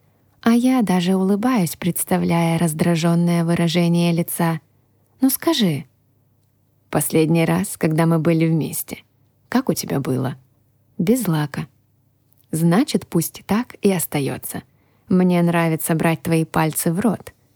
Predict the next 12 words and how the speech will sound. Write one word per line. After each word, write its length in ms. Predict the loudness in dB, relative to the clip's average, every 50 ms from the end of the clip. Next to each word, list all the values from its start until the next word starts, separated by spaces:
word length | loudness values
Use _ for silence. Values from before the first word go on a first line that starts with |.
| _ _ _ _ _ -4
Выбивает 600 | 0 0 2 2 0 0 0 2 2 2 0 0 0
он 160 | 0 2 2
меня 260 | 2 2 2 2 0 0
из 120 | -2 -4
колеи 380 | -4 -2 -2 0 0 0 -2 -2
признанием, 880 | -2 -2 -2 -2 0 0 0 0 2 0 0 0 2 2 2 2 2
и 240 | 2 0 0 -2 -4 _ _ _ _ _ _ _ _ _ -2
внутри 440 | 2 2 2 2 2 0 -2 -2
тела 500 | -2 0 0 2 2 2 0 0 0 0
моментально 800 | 2 2 2 2 2 2 0 0 0 0 0 0 0 0 0 0
рождается 640 | 0 0 -2 -2 0 0 0 0 -2 -2 -2 -4 -2
волнение, 680 | -2 0 -2 0 -2 -2 -2 -2 -2 -4 -4 -6 -8